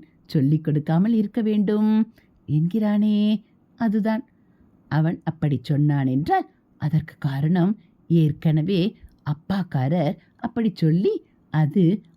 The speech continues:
அவன் உள் மனசில் தோய்ந்திருந்ததுதான். இது என்னுடைய ஊகம்.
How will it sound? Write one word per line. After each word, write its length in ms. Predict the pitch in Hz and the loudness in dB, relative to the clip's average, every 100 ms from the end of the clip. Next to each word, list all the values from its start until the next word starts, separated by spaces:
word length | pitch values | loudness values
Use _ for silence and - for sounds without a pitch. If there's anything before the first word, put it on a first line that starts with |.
| - | -4
அவன் 240 | 185 165 160 | 2 2 2
உள் 200 | 208 262 | 0 0
மனசில் 600 | 220 156 151 - 185 233 - _ _ | 2 2 0 0 0 -2 -6 _ _
தோய்ந்திருந்ததுதான். 920 | - 247 240 220 202 202 208 202 214 226 - _ _ _ _ - | -2 2 2 2 0 0 0 0 0 -2 -8 _ _ _ _ 0
இது 260 | 156 147 220 | 2 2 0
என்னுடைய 520 | 170 147 170 180 135 185 175 220 - _ | 2 2 4 2 2 2 0 -2 -8 _
ஊகம். 440 | 240 240 233 220 | -2 0 2 0